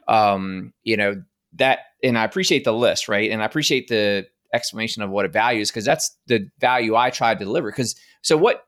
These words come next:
what do you think, and, and Guy, you can chime in too if you've got some experience here, um, how impactful has it been, right? Like, as I know people, you know, the coaching thing today, there's a lot of people out there doing it, but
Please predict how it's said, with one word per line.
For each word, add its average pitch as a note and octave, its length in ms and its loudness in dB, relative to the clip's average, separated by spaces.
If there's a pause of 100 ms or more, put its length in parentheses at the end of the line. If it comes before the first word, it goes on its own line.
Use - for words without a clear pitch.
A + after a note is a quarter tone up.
(140)
what E3 240 0
do G3+ 60 -2
you F3 60 -6
think, D#3 380 -2
and, A2+ 220 -4
and A2 260 -12 (180)
Guy, B2 200 0
you C3+ 80 -4
can B2 120 -8
chime A#2 260 -6
in A2 80 -10
too B2+ 180 -4
if A#2 100 -6
you've A2 140 -12
got A2+ 180 0
some A2 120 -10
experience C3 500 -8
here, G#2 480 -2
um, G2+ 560 -2 (840)
how G#3+ 360 2
impactful D3 520 -2
has A#2 220 0
it - 140 -10
been, F#2+ 280 -6
right? G#2+ 280 0
Like, C3 140 0
as C#3+ 80 -2
I E3+ 60 0
know G#3 180 2
people, E3 320 -2 (300)
you D3 120 2
know, B2 140 2
the B2 80 0
coaching F3+ 400 -2
thing E3 220 0
today, D#3 300 4
there's - 200 0
a B2+ 40 -8
lot E3 220 4
of D#3+ 60 -6
people C#3 240 -2
out B2+ 160 2
there A#2+ 160 0
doing A#2+ 320 -4
it, A#2+ 200 -2 (100)
but F3 320 4